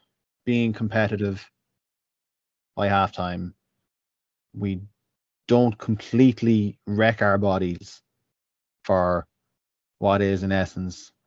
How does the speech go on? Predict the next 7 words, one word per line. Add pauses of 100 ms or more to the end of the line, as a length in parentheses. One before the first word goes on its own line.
(1120)
a
bit
of
a
foregone
conclusion
anyway,